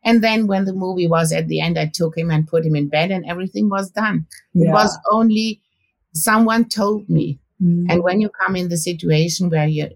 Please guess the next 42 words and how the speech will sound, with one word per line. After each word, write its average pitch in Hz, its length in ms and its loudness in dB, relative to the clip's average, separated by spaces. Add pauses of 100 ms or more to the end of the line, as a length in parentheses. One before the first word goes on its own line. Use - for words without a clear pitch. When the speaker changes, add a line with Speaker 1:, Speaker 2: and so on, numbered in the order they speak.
Speaker 1:
feel 160 600 2
that 147 260 -6
you 143 120 -4
are 135 340 -4
getting 135 420 -6
more 165 280 2
and - 160 -6
more 139 240 -4
angry, 147 400 -4
you 196 240 -2
need 190 240 4
Speaker 2:
Mm. 170 100 0
Speaker 1:
to 196 240 -2 (480)
reflect 196 540 0
about 165 340 0
this 151 240 -2
and, 143 300 -6
and, 139 240 -10 (200)
and 135 320 -6
see 160 480 0 (140)
from 156 220 2
where 151 180 2
it 143 140 -6
comes. 175 320 0
It's 170 180 -6
the 175 140 -4
same, 220 640 0 (260)
you 180 120 0
know, 180 340 0 (580)
in 175 200 2
partnerships, 214 840 -2
because 156 480 0
you 147 140 -2
are 135 100 -4
talking 151 340 -2
about 139 300 -4 (140)
if 147 180 -8
you 147 80 -4
are 135 100 -2
not 139 160 -6
a 123 60 -10
parent. 185 560 -4